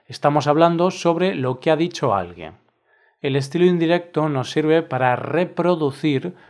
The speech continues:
lo que ha dicho otra persona. Nos sirve para comunicar el mensaje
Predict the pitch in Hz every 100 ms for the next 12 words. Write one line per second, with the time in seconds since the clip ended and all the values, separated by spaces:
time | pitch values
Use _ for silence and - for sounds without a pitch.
0 | _ 131 139 135 151 147 165 - 175 -
1 | 151 151 165 165 127 107 107 156 147 110
2 | - _ - - _ 131 127 - 156 156
3 | 170 180 180 135 120 113 110 107 107 110
4 | - 123 127 123 151 156 165 151 139 131
5 | 123 160 151 - 135 202